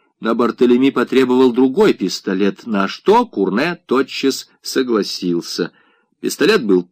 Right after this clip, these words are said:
подан, раздался выстрел, и Курне упал мёртвый. Стало быть, пистолет, возвратившийся к ружейнику заряженным,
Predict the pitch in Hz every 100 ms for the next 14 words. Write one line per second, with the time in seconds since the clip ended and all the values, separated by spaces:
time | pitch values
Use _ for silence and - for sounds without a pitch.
0 | _ 175 208 175 180 165 _ - 95 85
1 | 95 92 - 92 123 220 - 180 170 -
2 | _ _ _ _ _ _ _ _ 98 -
3 | 95 101 175 127 92 104 113 104 90 95
4 | 85 73 _ 92 85 - _ _ _ _
5 | _ _ _ _ _ _ _ _ _ _
6 | _ _ _ _ - - 135 147 151 -
7 | 156 135 - 156 175 143 95 101 95 127
8 | 127 165 - 127 - 117 127 131 135 143
9 | 98 98 101 92 95 85 76 78 104 127
10 | 160